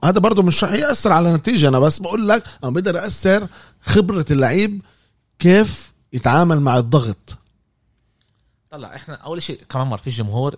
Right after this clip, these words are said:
Speaker 2: ضغط
Speaker 1: مظبوط.
Speaker 2: نص، نصه بينزل.
Speaker 1: خمسين
Speaker 2: آه.
Speaker 1: بخمسين يعني.
Speaker 2: آه، في جمهور، لا، الضغط بينزل على اللعيبة بي-، بي-،
Speaker 1: بالضبط، آه.
Speaker 2: ديست كنا نقول له هذا أول كلاسيكو.
Speaker 1: بالضبط.
Speaker 2: نيتو.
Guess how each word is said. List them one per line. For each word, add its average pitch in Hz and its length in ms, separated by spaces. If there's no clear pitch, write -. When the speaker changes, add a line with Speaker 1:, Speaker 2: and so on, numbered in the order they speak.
Speaker 2:
ضغط 113 480
Speaker 1:
مظبوط. 160 360
Speaker 2:
نص، - 60
نصه 117 240
بينزل. 82 260
Speaker 1:
خمسين 165 320
Speaker 2:
آه. 202 40
Speaker 1:
بخمسين 165 500
يعني. 80 200
Speaker 2:
آه، 123 240
في - 120
جمهور، 156 640
لا، 139 200
الضغط 165 280
بينزل 165 300
على 127 80
اللعيبة 143 360
بي-، 143 220
بي-، - 460
Speaker 1:
بالضبط، 139 440
آه. 104 140
Speaker 2:
ديست 143 400
كنا 135 140
نقول 127 220
له 123 80
هذا 120 120
أول 117 160
كلاسيكو. 127 400
Speaker 1:
بالضبط. 107 420
Speaker 2:
نيتو. 127 300